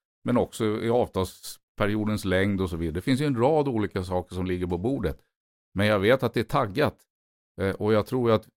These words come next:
L O som federation eller organisation med sina tretton för måste ju nu hålla ihop. Det handlar ju inte bara om den här avtalsrörelsen. Det handlar om det politiska innehållet, riktningen framåt.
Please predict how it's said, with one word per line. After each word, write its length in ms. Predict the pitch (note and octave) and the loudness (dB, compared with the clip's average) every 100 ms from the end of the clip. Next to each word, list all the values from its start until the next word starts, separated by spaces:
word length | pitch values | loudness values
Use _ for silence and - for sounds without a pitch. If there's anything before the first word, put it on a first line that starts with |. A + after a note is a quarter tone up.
| - | 0
L 300 | C3 A2 G#2 | 2 2 0
O 100 | D3+ | 0
som 500 | - C3 A2 G#2 G#2 - | 0 0 0 -2 -6 -6
federation 540 | A2 A2 - A2 G#2+ | -2 -2 0 0 0
eller 120 | G#2 | 0
organisation 840 | G#2+ G#2+ G#2+ G#2 G#2 G2 G#2 G2+ G2+ | 0 0 0 -2 -4 -4 -2 0 0
med 100 | G2+ | -2
sina 200 | G2+ F#2+ | -2 -6
tretton 340 | - G2+ G2 | -4 -4 -4
för 100 | F#2 | -4
måste 680 | F#2 G#2 C3+ B2+ - - - | -4 2 4 2 0 -6 -2
ju 100 | E3+ | 0
nu 240 | C3+ F#2+ D2+ _ _ _ - | 2 0 -2 _ _ _ 0
hålla 300 | A#2+ G2+ G2+ | 2 4 2
ihop. 440 | G2 G3 D#3+ - - - - _ _ _ _ _ G2+ | 4 4 2 2 2 2 0 _ _ _ _ _ -4
Det 60 | |
handlar 360 | A2+ D#3+ B2 C3+ | 0 2 4 4
ju 140 | E3 | 4
inte 180 | D#3+ D3 | 2 2
bara 240 | B2+ A#2+ A2 | 2 4 4
om 100 | G#2+ | 4
den 120 | G2 | 2
här 140 | F2+ | 2
avtalsrörelsen. 760 | F#2+ F#2 - F2 A2+ C#3+ B2+ F#2 | 2 2 0 -2 2 2 2 0
Det 80 | A2+ | 2
handlar 340 | C#3 A#2+ A2+ | 2 4 2
om 200 | A2 G#2+ | 2 2
det 100 | G#2 | 0
politiska 540 | - G2+ F#2+ - - | 0 0 0 -2 -2
innehållet, 600 | G#2 F#2+ F#2+ A#2 A#2 G2+ | 0 2 0 0 -2 0
riktningen 560 | A2+ B2 _ G2+ G#2+ G2 | -2 -2 _ -4 0 0
framåt. 560 | G2+ C3 D#3+ A#2+ D2 | 0 0 0 -2 -4